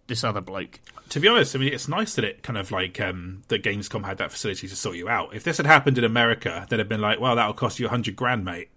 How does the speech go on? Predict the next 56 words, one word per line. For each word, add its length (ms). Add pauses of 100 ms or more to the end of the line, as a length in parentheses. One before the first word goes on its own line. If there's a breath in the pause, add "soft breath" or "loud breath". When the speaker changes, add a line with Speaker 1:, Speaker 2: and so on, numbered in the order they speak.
Speaker 2:
And, 160
like, 220
that 120
would 80
have 60
been 120
the 140
end 120
Speaker 1:
Yeah. 80
Speaker 2:
of 200
your 120
life. 260
It 20
would 80
have 80
Speaker 1:
Yeah, 220
Speaker 2:
been 80
Speaker 1:
and 100
it 80
got, 220
yeah, 180
that 220
guy, 300 (340)
b-, 80
big 320
help. 340 (140)
And 120
I 60
didn't 240
miss 200
an 80
interview. 500
I'm 140
a 40
pro. 360 (560 soft breath)
Speaker 2:
Yeah. 220 (140)
Uh, 280
<laughs> 80
I'm, 240
uh, 100
sorry, 240
are 60
you 100
just 240
taking, 260
like, 200
pot 160
shots 240
at 100
me 160
for 140
missing 260
my 140
Yuji 320
Horii 240
interview? 440